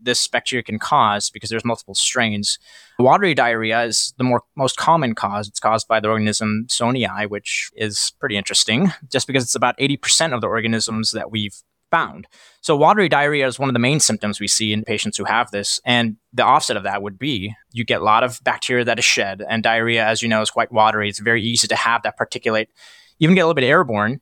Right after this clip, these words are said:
for small particulates and land on your hand. Airborne is not the primary transmission, but essentially any area that has diarrhea that is being caused by this organism will have particulates that have this organism around. So any, essentially washing your hands is vital when it comes to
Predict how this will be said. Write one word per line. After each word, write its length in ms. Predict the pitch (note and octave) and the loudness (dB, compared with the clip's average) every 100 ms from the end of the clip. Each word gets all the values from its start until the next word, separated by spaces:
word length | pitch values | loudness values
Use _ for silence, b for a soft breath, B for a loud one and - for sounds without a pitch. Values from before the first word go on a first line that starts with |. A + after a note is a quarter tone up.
| A2+ | -6
for 60 | |
small 260 | A#2 C3 C3+ | -2 2 2
particulates 500 | A2 - G#2 A2 A2+ | 0 -4 -2 0 2
and 100 | A2 | 2
land 200 | A2+ A2 | 2 0
on 80 | G#2+ | 0
your 120 | G2+ | 0
hand. 220 | G3 C3+ - _ _ _ _ - | -2 -4 -12 _ _ _ _ -2
Airborne 320 | C3+ C3 A#2+ | 0 2 2
is 100 | A2 | 4
not 180 | F3 B3+ | 2 2
the 60 | |
primary 360 | D3 A#2 A2 G2+ | 0 0 0 -4
transmission, 560 | - F#2+ G2 F#2 C#3 C3+ | -8 -8 -8 -6 -4 0
but 180 | A2+ - - | -2 -2 -4
essentially 520 | - C#3 C3+ B2 B2 | 0 2 2 0 0
any 240 | C3 B2+ | 0 2
area 340 | B2 B2 B2 A#2 | 2 4 2 2
that 140 | A#2 | 0
has 400 | - B2 B2 A2+ | 0 0 0 -4
diarrhea 680 | A#2 A#2 A2+ A2+ A#2+ A#2 A2 | -4 -2 0 0 0 0 0
that 180 | A2 | -2
is 280 | A2 G#2+ - - _ | -2 -2 -2 -6 _
being 400 | B2+ A#2+ A2+ A2 G#2+ | -2 0 0 -2 0
caused 420 | D#3 C#3 G#2 - | 2 2 0 -4
by 140 | G2+ | -4
this 160 | G2+ G#2 | -4 -4
organism 400 | G2+ G2+ G#2 G#2+ | -4 -4 -4 -2
will 100 | A#2+ | -2
have 260 | - B2+ | 0 -2
particulates 580 | - B2 C3 A#2+ A2 G#2+ | -2 -4 -4 -4 -6 -4
that 100 | G#2+ | -4
have 320 | - A#2 A2 - | -2 -2 -2 -4
this 200 | A2+ - | -4 -2
organism 640 | B2 A2+ A2 A2 G#2 F#2 | -2 -2 -2 -2 -4 -6
around. 400 | A2 B2+ A#2 G2+ | -2 -2 -2 -6
So 100 | - | -6
any, 180 | A#2 A#2+ - | -6 -6 -6
essentially 520 | A#2 B2+ B2 A2+ A2 | -2 -2 -2 -4 -4
washing 340 | A2 B2 - | -2 0 0
your 100 | B2+ | 0
hands 300 | G#2+ A#2+ A#2 | 0 0 -2
is 100 | G#2+ | -4
vital 440 | - A#2 C#3 G#2 G2+ | 0 0 0 -2 -6
when 100 | G#2+ | -8
it 80 | |
comes 260 | - A2+ - | -4 -2 -2
to 220 | A2+ G#2+ | -2 -6